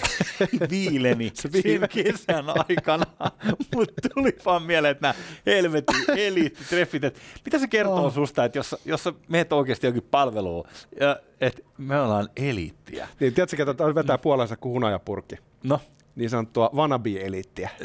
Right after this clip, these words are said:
Speaker 1: Niin.
Speaker 2: Ja sehän varmaan se bisnesidea onkin, että siitä tarvii saada yksi sellainen niinku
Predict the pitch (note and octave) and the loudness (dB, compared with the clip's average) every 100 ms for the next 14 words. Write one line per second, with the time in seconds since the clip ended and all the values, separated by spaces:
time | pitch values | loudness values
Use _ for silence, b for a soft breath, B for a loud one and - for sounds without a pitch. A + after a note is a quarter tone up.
0 | F3 D#3 G#2 - A2+ B2+ A#2+ B2+ B2 B2+ | -2 0 0 -2 0 2 2 2 0 0
1 | D#3+ C3 A#2+ A2+ A#2 B2 G#2 F#2+ A2+ G#2+ | 0 0 -2 0 2 2 -2 -6 -6 -4
2 | C3 C3+ C3+ C#3+ E3 F3+ - C3 A#2 A2+ | -2 0 2 2 2 0 0 0 0 -2
3 | G#2+ - A2 G#2+ | -4 -4 -4 -4